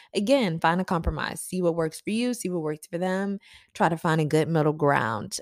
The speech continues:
Um, if you talk to them and they're very dismissive of the fact that you wanna be shown off, possibly a red flag. Possibly. Um, so I would look into that as well. And I would just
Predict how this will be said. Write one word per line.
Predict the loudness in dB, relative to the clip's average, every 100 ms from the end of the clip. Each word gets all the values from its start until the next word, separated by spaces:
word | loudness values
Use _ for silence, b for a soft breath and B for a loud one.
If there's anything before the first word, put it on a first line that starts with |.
| -4
Um, | 0 0 0 -2 -4 -4
if | -4
you | -4
talk | 0 0 0
to | 0
them | 2 2
and | 2 2
they're | 0
very | 0 2 2 2
dismissive | -2 -4 -4 -4 -2 0 0 0
of | -4 -2
the |
fact | 0 0 0
that | -2
you | -2 0
wanna | -2
be | 0 -2
shown | -2 -2
off, | -2 -4 -8 _ _ _
possibly | -4 -4 -4 -4 -2
a | 0
red | -2 -2
flag. | -2 -2 -4 -10 _ _ b b b
Possibly. | 0 0 0 -2 -2 -2 -8 _ B B B B _
Um, | -4 -2 0 -2 -2 -4 -6 -10 -16 _ -8
so | -2
I | 2 2
would | 2 -2
look | -4 -2
into | -4 -2
that | -2 -2
as | -4
well. | 0 2 4
And | 4
I | 2
would | 0 -2
just | -6 -8 -18